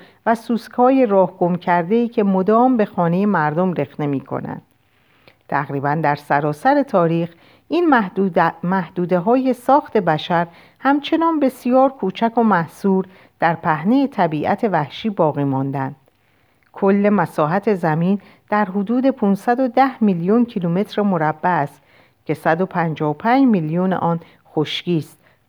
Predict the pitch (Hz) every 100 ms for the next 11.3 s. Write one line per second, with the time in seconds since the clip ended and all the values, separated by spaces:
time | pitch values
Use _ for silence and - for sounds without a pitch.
0 | _ - 131 - 147 165 160 131 151 175
1 | 175 151 143 - 180 202 190 143 139 139
2 | 175 196 - _ _ _ _ _ _ _
3 | _ - - - 226 226 226 233 269 311
4 | 226 247 269 359 349 202 - 160 147 143
5 | 143 156 160 165 - - - 151 156 147
6 | 156 202 226 175 156 151 139 170 233 233
7 | 180 147 143 139 190 233 196 - 156 165
8 | _ _ _ - 233 269 262 302 311 226
9 | 254 277 247 226 226 277 311 226 170 156
10 | 160 151 156 147 151 180 - 190 170 147
11 | 143 147 151